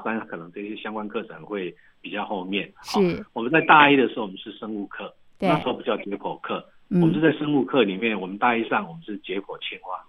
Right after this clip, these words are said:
Speaker 1: 从最小开始嘛，
Speaker 2: 嗯。
Speaker 1: 对不对？
Speaker 2: 嗯。
Speaker 1: 然后大二、大一下是解剖兔子。
Speaker 2: 嗯。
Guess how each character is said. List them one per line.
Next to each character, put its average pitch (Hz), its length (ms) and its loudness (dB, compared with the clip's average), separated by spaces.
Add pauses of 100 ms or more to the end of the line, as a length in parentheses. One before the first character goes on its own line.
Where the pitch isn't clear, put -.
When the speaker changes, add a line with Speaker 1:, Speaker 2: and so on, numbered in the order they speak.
(120)
Speaker 1:
从 196 160 2
最 135 140 2
小 85 120 -6
开 92 140 -4
始 - 80 -8
嘛， - 120 -10
Speaker 2:
嗯。 - 60 -14
Speaker 1:
对 110 80 -4
不 120 60 4
对？ - 220 6
Speaker 2:
嗯。 107 360 2
Speaker 1:
然 127 160 2
后 131 80 -12
大 135 160 12
二、 127 380 10
大 120 240 6
一 123 80 0
下 117 260 -2
是 107 140 -6
解 101 220 -6
剖 95 300 -14
兔 - 180 -6
子。 - 180 -18 (160)
Speaker 2:
嗯。 185 280 2